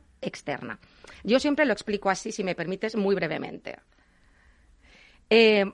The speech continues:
un médico trabaja con su propio sistema, ¿no? Y un abogado trabajamos con nuestro propio sistema de trabajo. Incluso tenemos softwares muy complicados para gestionar plazos, tiempos. Beca no se encarga de eso. Beca se encarga de darte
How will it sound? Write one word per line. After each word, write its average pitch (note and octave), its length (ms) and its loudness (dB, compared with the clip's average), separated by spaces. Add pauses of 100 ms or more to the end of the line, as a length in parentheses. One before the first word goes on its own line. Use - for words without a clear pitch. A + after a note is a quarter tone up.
(160)
un C4+ 220 6
médico D4 540 2
trabaja F#3 360 0
con A#3 100 -2
su F#3+ 160 -2
propio F#3 300 -2
sistema, E3+ 640 -4
¿no? B3 200 -4
Y D3+ 200 -2
un F#3+ 120 2
abogado G3 480 4
trabajamos G3 480 0
con A3 120 -4
nuestro G3 180 -6
propio F#3+ 220 -2
sistema G3 360 -2
de F#3 140 -2
trabajo. E3 440 -2
Incluso D#3+ 300 -6
tenemos F3 300 -4
softwares G3+ 480 -2
muy F#3 400 0
complicados F3 640 -4
para E3 180 -2
gestionar E3+ 460 -4
plazos, F3+ 460 -2
tiempos. F#3 420 -4 (480)
Beca B3+ 260 0
no G3 100 0
se E3+ 100 -8
encarga D#3 280 -4
de D#3 60 -4
eso. D#3 260 -12 (240)
Beca F#3+ 220 -4
se F#3+ 100 -6
encarga A3+ 340 -2 (160)
de E3+ 200 -4
darte F3 400 -2